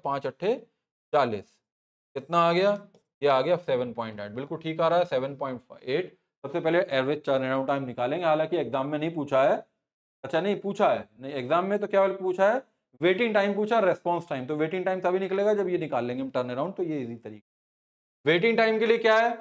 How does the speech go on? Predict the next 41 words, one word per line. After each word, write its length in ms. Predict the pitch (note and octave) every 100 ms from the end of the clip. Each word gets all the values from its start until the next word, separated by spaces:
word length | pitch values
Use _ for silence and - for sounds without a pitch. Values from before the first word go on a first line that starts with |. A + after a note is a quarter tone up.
| - _ _ -
Turn 220 | F#3+ G#3
around 260 | G#3+ G#3+ G#3+
time 240 | G3 G3
minus 320 | F#3 G3+ A#3
सीपीयू 300 | G3 F#3+ G3 E3+
burst 260 | C#3+ -
time, 220 | A2+ G#2+
याद 160 | C3+ D#3+
हो 60 | D#3+
जाना 200 | E3 E3
चाहिए 180 | E3+ D#3
आपको। 300 | D3 A3+ A#3 - _ _
तो 60 | D#3
टर्नअराउंड 540 | D#3 F#3+ G3+ G3+ G#3
टाइम 180 | G3+ G3+
कितना 340 | G3+ G3 G3 G3+
है? 60 |
फिर 140 | F#3+ E3
से 120 | F#3+
लिख 120 | F3
लेता 200 | G3 F#3+
हूँ, 120 | F#3+
फ़ाइव, 520 | E3+ F3 E3+ F#3 G3 G3 - _ _ _ -
फ़िफ़्टीन, 640 | F3 E3+ F#3+ F#3+ F#3+ G3
फ़ोर, 580 | E3 - F#3+ F#3 F#3 F#3+
सिक्स, 500 | F3 - F#3 F3+ - E3+
नाइन, 360 | D#3+ F3 F#3+ F#3+ _ _ _ _ D3+
माइनस 320 | E3+ F#3+ F#3+
लगा 180 | F3+ F3
लेता 240 | F3+ F#3
हूँ, 180 | F#3 F3
माइनस 340 | D#3 E3 F3
सीपीयू 320 | F3 E3+ F#3
बस, 220 | E3+ F3+ F3
माइनस, 320 | D#3 E3+ F3 F3
माइनस, 340 | E3 F3 E3+
माइनस, 320 | E3 E3 E3+ E3+
माइनस, 320 | D#3+ E3+ E3+
माइनस, 320 | D#3 E3 F#3 F3+ _ _ _ -
सीपीयू 280 | E3+ G#3 G#3
बस 160 | G#3+